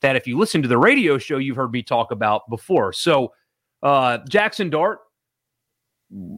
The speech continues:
the only quarterback on scholarship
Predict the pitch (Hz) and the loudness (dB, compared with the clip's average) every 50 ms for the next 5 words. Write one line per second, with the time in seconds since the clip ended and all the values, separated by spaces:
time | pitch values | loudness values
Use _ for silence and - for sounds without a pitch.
0 | - _ _ _ - - - _ - 143 123 151 139 131 165 202 208 202 190 185 | -20 _ _ _ -20 -20 -20 _ -8 -4 -2 0 2 2 4 2 2 2 0 -2
1 | 160 - - 165 185 175 165 143 160 147 147 139 - 156 151 147 127 - 165 160 | -2 -2 -2 0 0 0 0 2 0 0 0 0 -2 -2 -2 -4 -2 -2 0 0
2 | 170 165 151 131 - - 147 131 | 2 0 0 -2 -2 -4 -4 -4